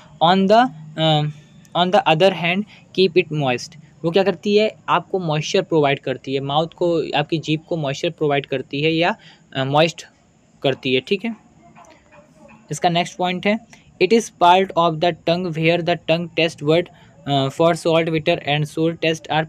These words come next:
present। इसमें क्या होता है, salt, bitter, है ना, और sour test word present होते हैं। इस वजह से ये क्या करता है, salt means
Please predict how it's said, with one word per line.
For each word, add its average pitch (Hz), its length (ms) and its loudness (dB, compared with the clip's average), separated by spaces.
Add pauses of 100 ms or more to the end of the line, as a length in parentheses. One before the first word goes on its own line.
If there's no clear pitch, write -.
present। 131 320 -4
इसमें 175 240 -8
क्या 180 100 -2
होता 175 160 -4
है, 175 40 -4
salt, 151 420 0
bitter, 147 480 -2 (300)
है 170 60 -2
ना, 165 380 -6
और 147 120 2
sour 170 340 0
test 160 320 -2
word 160 140 2
present 151 420 -2
होते 160 200 -6
हैं। 180 160 -6 (300)
इस 160 120 -4
वजह 151 240 2
से 151 160 -2
ये 151 80 2
क्या 165 140 0
करता 165 220 -2
है, 190 40 2
salt 165 420 0
means 190 260 -4